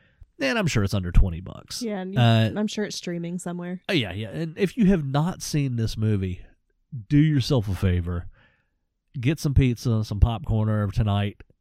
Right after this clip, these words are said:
Speaker 1: Find this movie. Watch it.
Speaker 2: It's a joy.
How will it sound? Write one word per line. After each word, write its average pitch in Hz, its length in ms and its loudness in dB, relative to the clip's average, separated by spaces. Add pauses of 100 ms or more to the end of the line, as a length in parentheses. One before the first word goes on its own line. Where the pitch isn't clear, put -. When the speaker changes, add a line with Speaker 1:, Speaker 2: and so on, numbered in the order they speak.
Speaker 1:
Find 131 400 -4
this 139 140 -4
movie. 101 560 0 (640)
Watch 104 520 0
it. - 240 -6 (320)
Speaker 2:
It's 220 180 -12
a 214 60 -8
joy. 170 520 -10